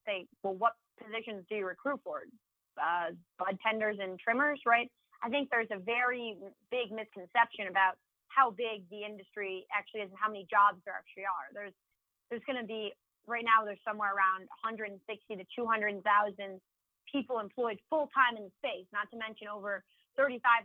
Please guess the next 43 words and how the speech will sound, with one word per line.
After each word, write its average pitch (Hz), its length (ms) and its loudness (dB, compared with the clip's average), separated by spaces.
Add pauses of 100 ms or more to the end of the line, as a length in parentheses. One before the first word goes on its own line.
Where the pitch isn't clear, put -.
thousand 196 320 -4
part-time 262 420 -4
workers 185 380 -12
in 196 80 -14
the 185 160 -14
space. 196 320 -4
And 214 80 -4
this 226 160 -4
number 220 340 2
is 202 140 -2
expected 208 500 -4
to 202 80 -10
reach 202 320 -8 (460)
well 254 260 8
above 226 320 0
four 233 240 -8
hundred 202 400 -12
thousand 226 480 4
over 190 160 -8
the 196 140 -12
next 190 260 -8
five 190 240 2
years. 220 220 -10 (180)
And 202 160 -16
so 214 220 2 (340)
there's 247 220 -2
a 214 100 -4 (300)
ton 359 160 6
of 208 100 -10
full-time 220 380 -4
jobs, 196 400 6 (440)
a 214 80 -10 (280)
ton - 160 2
of - 80 -4
people 226 260 -4
that 202 80 -4
have 180 160 -14
devo-, 208 380 -6
devoted 214 340 -4
their 196 180 -4
careers 247 460 -2
to 202 60 -14
this, 185 200 -8